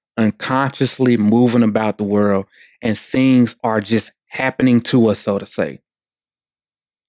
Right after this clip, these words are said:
And we're just reacting to life as it's happening.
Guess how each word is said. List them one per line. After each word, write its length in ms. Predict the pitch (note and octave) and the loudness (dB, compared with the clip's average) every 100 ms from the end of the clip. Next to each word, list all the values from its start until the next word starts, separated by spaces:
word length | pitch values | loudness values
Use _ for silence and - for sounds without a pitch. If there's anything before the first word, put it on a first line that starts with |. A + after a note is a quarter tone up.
| _ _ _ _ _ _ _ _ _ | _ _ _ _ _ _ _ _ _
And 200 | C3+ B2+ | -2 0
we're 180 | A#2+ D#3+ | 2 2
just 380 | C3 C#3+ B2+ - - | 2 0 0 -4 -2
reacting 960 | A#2 A#2+ - - D3 D3 - A#2+ A#2 | 0 0 -2 -6 -4 -4 0 2 2
to 160 | - B2+ | 2 2
life 400 | A2 A2+ A2 - | 2 0 -2 -4
as 220 | C3 B2 | -4 0
it's 180 | A2+ G#2+ | -2 -2
happening. 500 | B2+ A2 - G2 F2+ | -4 -4 -6 -10 -14